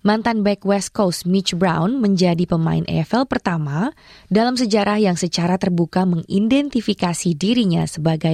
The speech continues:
bisexual. Kita langsung masuk ke dalam berita, yaitu Menteri Luar Negeri Australia Penny Wong mengatakan bahwa pemutusan hubungan diplomatik dengan Iran seharusnya menjadi pengingat bagi warga Australia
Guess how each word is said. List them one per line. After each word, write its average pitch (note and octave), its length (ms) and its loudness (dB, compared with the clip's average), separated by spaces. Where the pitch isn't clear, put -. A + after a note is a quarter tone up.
bisexual. E3+ 720 -4
Kita - 240 -2
langsung E3+ 400 0
masuk E3+ 320 -2
ke - 80 -4
dalam D#3 400 0
berita, F3+ 480 -2
yaitu G#3+ 480 2
Menteri A#3 480 2
Luar A3 480 2
Negeri G3 400 0
Australia F#3 680 0
Penny A#3 320 0
Wong F3 320 2
mengatakan F3+ 680 0
bahwa E3+ 320 2
pemutusan F#3 680 0
hubungan F#3 500 2
diplomatik F#3 680 -2
dengan A#3+ 400 0
Iran F#3+ 320 0
seharusnya E3+ 560 -2
menjadi E3 460 2
pengingat F3 580 0
bagi D#3 300 0
warga F3 420 2
Australia D#3+ 800 0